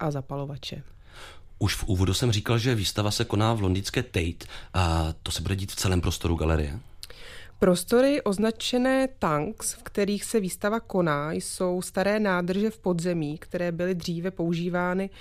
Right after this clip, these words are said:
Speaker 1: k ukládání nafty, když byla galerie ještě elektrárnou.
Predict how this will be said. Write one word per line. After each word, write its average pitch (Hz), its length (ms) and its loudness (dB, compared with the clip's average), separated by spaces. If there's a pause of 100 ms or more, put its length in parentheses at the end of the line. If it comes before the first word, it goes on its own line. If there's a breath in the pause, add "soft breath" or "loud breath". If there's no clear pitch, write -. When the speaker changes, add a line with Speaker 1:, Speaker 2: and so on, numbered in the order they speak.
(340 loud breath)
Speaker 1:
k - 60 -2
ukládání 190 540 4
nafty, 180 360 0
když 180 200 0
byla 190 300 2
galerie 180 540 0
ještě 190 280 -2
elektrárnou. 156 960 0